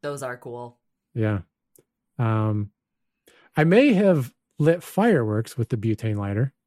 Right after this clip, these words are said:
Speaker 2: Not
Speaker 1: Sure.
Speaker 2: I don't remember. Uh, I think the next coolest thing I ever bought, uh,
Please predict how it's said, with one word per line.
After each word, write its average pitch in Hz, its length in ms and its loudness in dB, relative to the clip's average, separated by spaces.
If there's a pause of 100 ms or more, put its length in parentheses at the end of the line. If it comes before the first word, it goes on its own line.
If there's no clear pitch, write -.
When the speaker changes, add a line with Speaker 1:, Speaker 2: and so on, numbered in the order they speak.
(120)
Speaker 2:
Not 123 240 -2
Speaker 1:
Sure. 170 520 -6
Speaker 2:
I 147 100 0
don't 147 120 4
remember. 117 480 2 (500)
Uh, 127 420 4 (580)
I 135 60 0
think 196 180 2
the 175 80 4
next 185 300 2
coolest 143 380 0
thing 127 200 0
I 120 140 0
ever 117 180 0
bought, 117 420 -2 (640)
uh, 113 400 -2